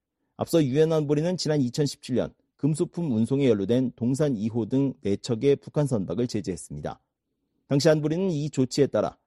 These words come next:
각 유엔 회원국이 동산 이 호 등에 대한 입항 금지 조치를 취하도록 했습니다. 따라서 사실상 다른 나라 항구로의 운항이 금지된 동산 이 호가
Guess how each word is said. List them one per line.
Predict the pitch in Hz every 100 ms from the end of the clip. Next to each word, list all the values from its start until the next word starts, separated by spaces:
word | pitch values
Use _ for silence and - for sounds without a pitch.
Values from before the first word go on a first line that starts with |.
| _
각 | 131 120
유엔 | 113 135 135
회원국이 | 135 135 98 90 117 117
동산 | - 110 117 139 -
이 | 117
호 | 135 156
등에 | 143 104
대한 | 90 107 117
입항 | 113 120 143 143
금지 | 131 - 135 135
조치를 | 101 - 98 127
취하도록 | - 147 120 92
했습니다. | - - 80 76 - _ _ _ _ _ _ _ -
따라서 | 147 147 156
사실상 | 156 151 151 143 156 156
다른 | - 120 151
나라 | 147
항구로의 | 139 151 127 117 135
운항이 | 110 95 110 131
금지된 | - 101 82 101 123
동산 | 120 113 120 120
이 | 92 95
호가 | 92 92 -